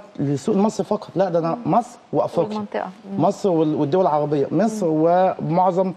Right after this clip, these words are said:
Speaker 1: المشروعات اللي هتتم مثلًا في ال-، الاتحاد الأوروبي ودول الاتحاد الأوروبي. فأنت عندك بإذن الله من خلال المؤتمر ده المشروعات القطاع العام ب-، بس أو القطاع الحكومي، لسه المشروعات والتوسعات اللي بيقدمها بعض رجال الأعمال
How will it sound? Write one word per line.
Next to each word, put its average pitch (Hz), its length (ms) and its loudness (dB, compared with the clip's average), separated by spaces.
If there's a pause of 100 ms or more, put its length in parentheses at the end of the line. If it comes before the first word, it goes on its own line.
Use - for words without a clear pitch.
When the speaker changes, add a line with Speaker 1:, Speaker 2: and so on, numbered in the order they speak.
(300)
Speaker 1:
المشروعات 151 540 0
اللي 156 120 2
هتتم 190 300 0
مثلًا 180 380 0
في 190 300 2 (380)
ال-، 147 600 2
الاتحاد 139 320 -4
الأوروبي 170 240 0
ودول 175 200 2
الاتحاد 165 340 -2
الأوروبي. 139 400 -2 (340)
فأنت 156 280 0
عندك 202 360 0 (440)
بإذن 180 380 0
الله 165 320 2 (180)
من 143 160 -2
خلال 202 340 0
المؤتمر 233 500 0 (220)
ده 165 80 2
المشروعات 175 320 0
القطاع 202 240 -2
العام 202 240 0
ب-، 202 160 0 (100)
بس 196 300 -2 (400)
أو 139 80 2
القطاع 156 300 -2
الحكومي، 151 480 0 (340)
لسه 208 300 0
المشروعات 170 520 -2
والتوسعات 156 580 -2
اللي 170 60 -2
بيقدمها 175 380 0
بعض 190 300 0
رجال 180 240 0
الأعمال 196 420 0